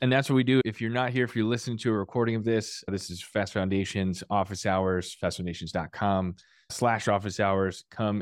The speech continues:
and join us live so you can have an opportunity to do what Zach just did and hear from people like Allie.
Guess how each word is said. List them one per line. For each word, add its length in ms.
and 340
join 320
us 280
live 360
so 140
you 100
can 140
have 140
an 60
opportunity 460
to 60
do 260
what 300
Zach 220
just 220
did 300
and 160
hear 380
from 280
people 460
like 420
Allie. 480